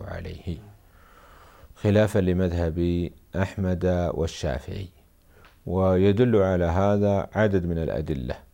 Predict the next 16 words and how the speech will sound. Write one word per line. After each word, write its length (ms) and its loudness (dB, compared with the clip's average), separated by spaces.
الدليل 400 2
الأول 720 2
أن 180 2
الشريعة 560 2
وردت 520 2
بالمسح 440 -2
على 260 0
الخف 460 -10
والجورب، 640 0
وهذا 440 2
يسمى 560 0
في 160 -2
لغة 340 0
العرب 640 0
خفاً 580 -2
وجورباً، 800 -2